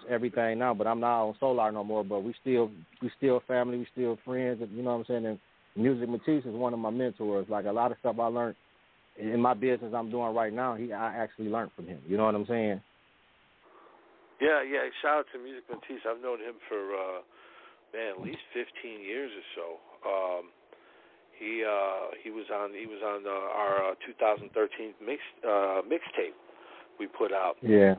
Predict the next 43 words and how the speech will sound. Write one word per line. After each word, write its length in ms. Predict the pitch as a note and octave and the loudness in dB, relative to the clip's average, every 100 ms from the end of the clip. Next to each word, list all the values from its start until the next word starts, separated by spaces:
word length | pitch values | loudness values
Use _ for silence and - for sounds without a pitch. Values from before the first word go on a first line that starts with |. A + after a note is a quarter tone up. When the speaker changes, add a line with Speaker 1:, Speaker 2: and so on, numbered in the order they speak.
| - | 0
Speaker 2:
Man, 280 | G#2+ G#2+ G#2 | -2 0 0
it 120 | G#2+ - A#2 | -4 -8 2
had, 240 | A2+ G#2 | 4 6
uh, 320 | G#2 G2+ G2 G#2 | 6 6 4 4
had 200 | A2 G2 | 2 0
a 80 | |
bunch 240 | - B2 - | 2 0 0
of 80 | - | -4
people 280 | A#2+ A2 G#2+ | -6 -6 -4
on 120 | F#2+ | -6
it, 40 | F#2 | -6
but 100 | F2 | -10
he 80 | A2+ | -8
was 160 | B2 G2 | -8 -6
on, 160 | F#2 F2 | -6 -8
he 80 | F#2+ | -12
was 120 | G2 - | -12 -10
a 80 | F#2 | -8
Wicked 360 | F2+ G#2+ A#2 G2 | -6 -6 -8 -8
Vendetta 580 | G#2 F#2+ F2+ G#2+ G2 E2+ - - | -8 -8 -2 0 0 -4 -10 -14
at 200 | G2 F#2 | -12 -10
the 80 | F#2 - | -12 -6
time. 280 | G#2+ F#2 F2 - - - - - | -4 -4 -8 -16 -20 -20 -8 0
Shout 180 | C#3 C3+ | 2 4
out 180 | C3 - | 2 0
to 60 | |
him. 220 | A#2 C3+ F#2+ _ - - - | -8 -8 -10 _ -20 -20 -6
Uh, 460 | B2 A#2 A2+ G#2+ G#2+ - | 0 4 4 2 -2 -2
shout 220 | A#2+ A2+ | -2 -2
out 40 | |
to 60 | A2 - | -6 -12
Saint 160 | A#2 A2 - | -10 -10 -6
Charles. 340 | B2+ B2+ G#2 - - - - | 0 2 0 -4 -18 -8 2
So, 180 | G3+ G3+ | 2 4
well, 100 | G3 | 2
that's 220 | G3+ A3+ - - | 2 2 0 0
good, 200 | C#3 C#3 | 0 0
man. 220 | C#3 D3 | -4 -4
You 100 | D3 | -4
know, 120 | C#3 | -4
you, 120 | B2+ | -6
you, 220 | C#3+ C3 C#3 | -10 -14 -14
you 40 | C3+ | -12